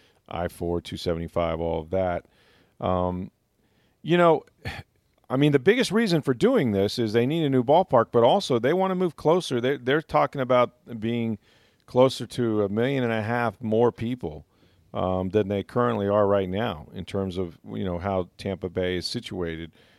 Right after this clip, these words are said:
whether you draw from, you know, to the north of, of, uh, Hillsborough County or, um, into Polk County and Lakeland and all of that, and still can draw from Saint Petersburg, of course, and south to Bradenton. Um, and so,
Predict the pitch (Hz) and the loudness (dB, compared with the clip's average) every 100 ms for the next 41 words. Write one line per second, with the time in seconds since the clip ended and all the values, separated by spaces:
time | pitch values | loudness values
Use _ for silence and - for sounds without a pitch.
0 | _ - 92 95 92 - 101 95 92 92 | _ -4 -2 -2 -4 2 4 4 0 -4
1 | 87 85 82 107 95 85 - 92 85 90 | -4 -6 -10 -6 -4 -6 -6 -8 -4 -2
2 | 95 98 - 87 82 - 85 87 80 80 | 0 -2 -4 -8 -8 -12 -8 -8 -8 -8
3 | 85 82 - _ _ _ 104 101 95 95 | -6 -8 -12 _ _ _ -4 -2 0 -2
4 | 82 104 98 101 101 95 87 82 82 - | -2 -4 -4 -2 -2 -4 -4 -4 -4 -8
5 | _ _ _ - - 85 85 107 92 85 | _ _ _ -14 -10 -10 -8 -6 -6 -2
6 | 101 98 - 98 98 101 87 90 98 98 | -2 -2 -4 -4 -2 -4 -4 -6 -6 -6
7 | 92 90 92 90 82 90 95 - - - | -6 -4 -2 -2 -4 -4 -6 -10 -18 -10
8 | 104 92 92 90 92 90 85 - 90 - | -6 -6 -6 -2 -2 -2 -6 -8 -8 -6
9 | 92 90 82 87 85 80 - 87 90 - | -6 -6 -6 -8 -8 -12 -8 -6 -6 -10
10 | 80 80 98 90 90 - _ _ _ _ | -14 -8 -4 -2 -4 -8 _ _ _ _
11 | 95 - 98 120 87 85 85 92 - 92 | -8 -2 -2 -2 -6 -8 -8 -10 -8 -6
12 | 87 87 87 - 98 - 110 107 101 | -4 -6 -8 -8 -6 0 2 2 0